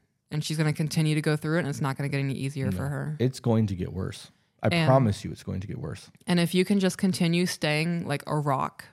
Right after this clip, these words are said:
Speaker 1: for her, even though if she doesn't realize it now, like, you handling things with grace and peace,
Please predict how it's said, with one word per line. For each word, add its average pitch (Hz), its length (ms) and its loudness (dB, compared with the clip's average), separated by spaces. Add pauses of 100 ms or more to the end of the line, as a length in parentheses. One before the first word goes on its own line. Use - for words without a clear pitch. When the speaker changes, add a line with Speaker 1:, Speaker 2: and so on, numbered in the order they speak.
(340)
Speaker 1:
for 180 220 2
her, 190 200 -2
even 180 220 0
though 180 80 2
if 175 80 -2
she - 100 -4
doesn't 170 320 0
realize 165 400 0
it 185 80 -2
now, 190 420 -2
like, 151 240 -4
you 175 200 0
handling 170 500 0
things 180 500 -4 (360)
with 160 260 -4
grace 160 400 0
and 147 140 -8
peace, - 520 -8